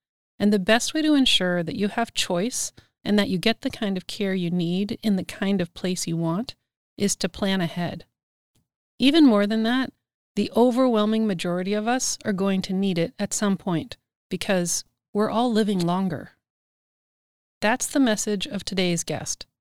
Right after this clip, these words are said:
Matt McCann. He's a leading specialist in long-term healthcare and a nationally known speaker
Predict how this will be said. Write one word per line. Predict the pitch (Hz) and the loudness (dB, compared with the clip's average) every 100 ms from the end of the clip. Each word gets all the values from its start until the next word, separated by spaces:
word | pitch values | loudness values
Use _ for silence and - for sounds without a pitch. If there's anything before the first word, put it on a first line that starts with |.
| _ | _
Matt | 175 170 | -4 -4
McCann. | 175 170 - 156 156 - _ _ _ _ _ _ _ _ _ _ | -6 -8 -6 -6 -8 -12 _ _ _ _ _ _ _ _ _ _
He's | 254 220 | 0 2
a | 214 | 2
leading | 208 226 262 277 | 2 2 4 4
specialist | 277 214 208 220 208 208 - | 4 0 0 0 -2 -4 -4
in | 202 185 | -2 0
long-term | 180 185 202 - 208 208 | 2 2 0 0 0 0
healthcare | - 190 - - 170 170 - _ _ - | 0 -4 -4 -6 -4 -4 -8 _ _ -4
and | 190 | 0
a | 196 | 2
nationally | 185 202 - 262 240 | 2 -2 0 0 2
known | 220 196 190 | 2 0 0
speaker | 196 - 202 160 165 | -2 -2 -4 -4 -6